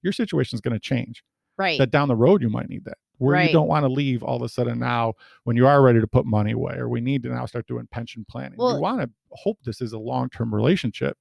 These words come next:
Speaker 2: Right. He-,
Speaker 1: because
Speaker 2: here's my other question, 'cause I know this is gonna come up, 'cause, uh, you know, our demographic with our podcast, honestly, is, like, twenty-five to forty-five, I would say is, like, most of the age gap of, like, or age grouping of most of our girls.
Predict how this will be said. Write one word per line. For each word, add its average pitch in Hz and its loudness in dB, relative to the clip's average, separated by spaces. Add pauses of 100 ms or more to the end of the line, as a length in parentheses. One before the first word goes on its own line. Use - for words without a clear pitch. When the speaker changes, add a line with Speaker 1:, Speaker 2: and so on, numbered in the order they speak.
Speaker 2:
Right. 277 0
He-, - 0
Speaker 1:
because 269 -2
Speaker 2:
here's 370 -2
my 403 0
other 233 0
question, 156 -2
'cause 220 2
I 233 2
know 254 2
this 233 -2
is 190 -14
gonna 185 -4
come 185 -8
up, 143 -4
'cause, 208 -2
uh, - -6 (140)
you 220 0
know, 185 2
our 233 2 (140)
demographic 202 0
with 175 -2
our 175 0
podcast, 165 -4
honestly, 302 -2
is, 247 -2
like, 147 -4
twenty-five 180 -4
to 160 -2
forty-five, 247 0 (500)
I 214 0
would 226 -2
say 220 0
is, 208 -4
like, 185 0
most 180 0
of 180 -4
the 180 4
age 165 2
gap 170 4
of, 147 -4
like, 160 2
or 180 4
age 165 0
grouping 170 4
of 160 0
most 151 0
of 147 0
our 151 4
girls. 151 4